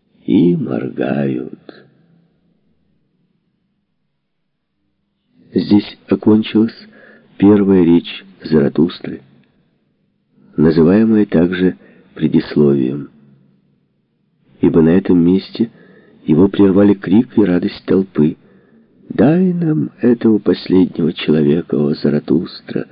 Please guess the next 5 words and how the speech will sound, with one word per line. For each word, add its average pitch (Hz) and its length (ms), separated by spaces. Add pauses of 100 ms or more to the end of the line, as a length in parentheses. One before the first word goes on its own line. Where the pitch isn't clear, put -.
(500)
так 78 240 (280)
восклицали 71 720
они. 67 380 (1400)
«Сделай 185 680
нас 151 260